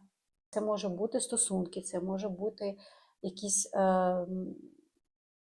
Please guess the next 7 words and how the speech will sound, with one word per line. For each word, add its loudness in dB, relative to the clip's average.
не 2
знаю, 2
з -10
кимось -2
постійно -2
сутички, -2
конфлікти. -2